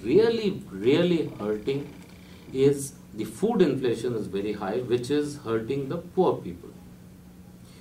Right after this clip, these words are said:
You know, in India, there was a saying, my Indian friends will understand, that he's a poor man, at least he gets to eat dal and rice.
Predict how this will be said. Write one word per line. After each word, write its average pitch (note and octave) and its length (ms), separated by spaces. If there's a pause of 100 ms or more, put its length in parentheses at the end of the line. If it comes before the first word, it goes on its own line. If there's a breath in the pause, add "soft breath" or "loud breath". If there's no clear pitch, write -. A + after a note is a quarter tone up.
(140)
You C3+ 80
know, D3+ 100
in D3 360
India, E3 300
there E3 140
was C#3+ 140
a C3 80
saying, A2+ 640
my G#2 440 (280)
Indian B2+ 340
friends A#2+ 300
will A2+ 140
understand, G2+ 580 (380 loud breath)
that E3+ 120
he's F3 140
a F3 80
poor F3+ 340
man, D3 300
at D3 160
least C#3+ 220
he C#3+ 120
gets C3 240
to C#3 120
eat C3+ 200
dal A2 220
and G#2+ 160
rice. E2+ 360